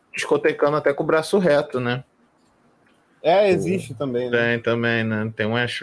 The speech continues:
Speaker 1: tem umas picapes de que tem o braço reto, né?
Speaker 2: Uhum.
Speaker 1: Por isso que eu falei que eu acho que é mais uma questão de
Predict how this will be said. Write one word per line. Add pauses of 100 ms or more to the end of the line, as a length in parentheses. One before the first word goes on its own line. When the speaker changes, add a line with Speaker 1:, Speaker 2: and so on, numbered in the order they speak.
Speaker 1:
tem
umas
picapes
de
que
tem (1700)
o
braço
reto,
né? (640)
Speaker 2:
Uhum.
Speaker 1:
Por
isso
que
eu
falei
que
eu
acho
que
é
mais
uma
questão
de